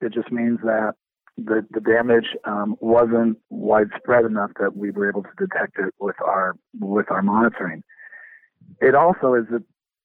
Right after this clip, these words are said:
those monitoring sites are at depths, um, where the impact was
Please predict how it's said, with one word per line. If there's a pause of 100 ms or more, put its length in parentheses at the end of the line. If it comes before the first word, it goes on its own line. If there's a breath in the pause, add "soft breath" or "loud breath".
those (180)
monitoring (160)
sites
are
at
depths, (460)
um,
where (200)
the
impact
was